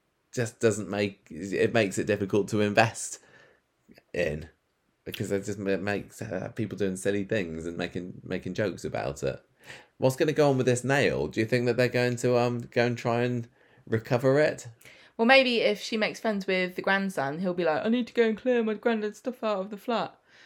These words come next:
Speaker 1: Oh,
Speaker 2: And then,
Speaker 1: yeah, of course.
Speaker 2: and then he'll go, "Oh, I'm just gonna take this to the car." And then she'll go, "Oh, I've nearly got it out the thing." And then she'll hold it aloft. And then he'll come in and go, "What's that?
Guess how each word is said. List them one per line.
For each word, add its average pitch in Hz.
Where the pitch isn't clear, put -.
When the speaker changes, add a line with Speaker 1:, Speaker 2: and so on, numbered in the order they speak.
Speaker 1:
Oh, 98
Speaker 2:
And 95
then, 98
Speaker 1:
yeah, 101
of 92
course. 101
Speaker 2:
and 202
then 180
he'll 208
go, 185
"Oh, 240
I'm 196
just 233
gonna 240
take 233
this 202
to 208
the 202
car." 220
And 190
then 190
she'll 214
go, 180
"Oh, 440
I've 359
nearly 359
got -
it 285
out 311
the 311
thing." 320
And 208
then 208
she'll 208
hold 240
it 226
aloft. 190
And 190
then 202
he'll 214
come 208
in 170
and 165
go, 170
"What's -
that? -